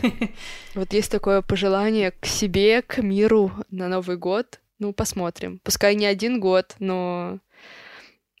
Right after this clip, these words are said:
Speaker 2: но это, конечно, классно. Это прям вот, ам,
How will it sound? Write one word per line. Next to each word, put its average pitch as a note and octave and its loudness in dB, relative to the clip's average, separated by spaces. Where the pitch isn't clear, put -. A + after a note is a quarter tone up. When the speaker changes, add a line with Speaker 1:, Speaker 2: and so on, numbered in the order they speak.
Speaker 2:
но A3+ 4
это, A#3+ 0
конечно, B3 0
классно. F3+ -2
Это F3+ -6
прям G#3 0
вот, G3+ -4
ам, E3 -6